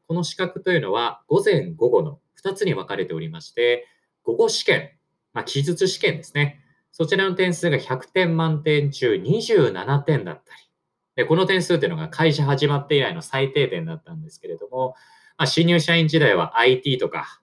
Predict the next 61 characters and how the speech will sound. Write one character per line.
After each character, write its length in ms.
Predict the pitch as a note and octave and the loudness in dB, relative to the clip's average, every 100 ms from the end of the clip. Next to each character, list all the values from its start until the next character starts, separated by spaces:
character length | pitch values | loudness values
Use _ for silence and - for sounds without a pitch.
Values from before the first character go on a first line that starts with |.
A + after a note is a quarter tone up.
| _ | _
プ 100 | B2+ | 4
ロ 120 | B2 | 6
グ 60 | B2+ | 6
ラ 140 | A#2+ | 4
ミ 140 | A#2 A#2 | 0 -2
ン 80 | |
グ 120 | A2 A2+ | 0 -2
っ 40 | |
て 100 | - | -2
い 20 | |
う 40 | F2 | -6
の 60 | |
が、 220 | E2 D#2 _ _ _ _ _ _ | -6 -8 _ _ _ _ _ _
こ 100 | - | 2
れ 80 | G3+ | 2
っ 20 | G3+ | 2
ぽ 100 | G#3+ | -2
っ 60 | - | 0
ち 120 | - | -4
も 80 | F#2 | -2
理 120 | A#2 | 0
解 180 | F#2+ D#2+ | 0 0
で 120 | D#2+ | -2
き 140 | - F2+ | -4 -8
ず、 200 | F2 - _ _ _ - | -8 -12 _ _ _ -4
仕 140 | - | 2
事 260 | C3+ C3+ C3 | 4 6 4
を 40 | |
お 40 | |
願 240 | C3 C3+ C3+ | 4 2 2
い 60 | |
さ 120 | C3 D3 | 0 0
れ 120 | C#3 | 0
て 100 | C#3 | 2
も、 320 | C#3 C#3+ C#3 - - | 2 2 0 -10 -12
な 100 | A#2+ | -2
か 100 | D#3 | 2
な 100 | E3 | 4
か 100 | D#3 | 2
モ 140 | C3+ | 2
チ 100 | C3 | 4
ベ 100 | D#3+ | 4
ー 20 | |
シ 100 | D#3 | 4
ョ 60 | D#3+ | 4
ン 20 | |
が 100 | D3+ | 0
高 280 | D3 - D#3 | -2 0 2
ま 80 | D#3 | 4
ら 100 | C#3 | 2
ず、 160 | - _ _ _ _ - | -2 _ _ _ _ -6
仕 180 | - B2+ | -2 2
事 220 | A#2 A#2+ | 2 2
の 120 | A2+ | 0
期 120 | D#3 | 0
限 160 | C3+ G#2+ | 2 2
を 60 | |
超 220 | G2 D#3 D3 | 0 -2 0
過 120 | D3+ | -2
し 100 | D3+ | 0
て、 320 | E3+ E3 E3 | 2 2 0